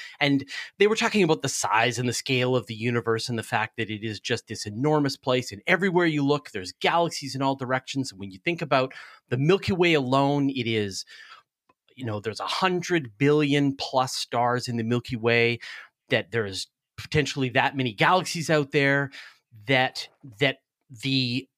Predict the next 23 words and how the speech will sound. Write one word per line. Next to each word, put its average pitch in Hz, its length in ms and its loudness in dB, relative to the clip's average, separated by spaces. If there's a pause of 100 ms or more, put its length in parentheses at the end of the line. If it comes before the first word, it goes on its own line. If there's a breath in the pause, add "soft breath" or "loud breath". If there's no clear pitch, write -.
(580)
ingredients 185 1160 0
for 143 340 0
life 110 800 -2
here 131 520 -2
on 117 240 -2 (160)
Earth, 135 460 -2 (380 loud breath)
uh, 110 220 -4
seem 170 300 2
to 165 140 -2
be 139 480 2
there 120 580 2
right 127 220 4
at 120 60 -6
the - 60 -2
beginning. 127 380 2
And 120 60 4
in 113 60 0
fact, - 300 -2
literally 160 500 0
as 127 140 2
quickly 214 560 -4
as 135 160 -2
life 139 200 2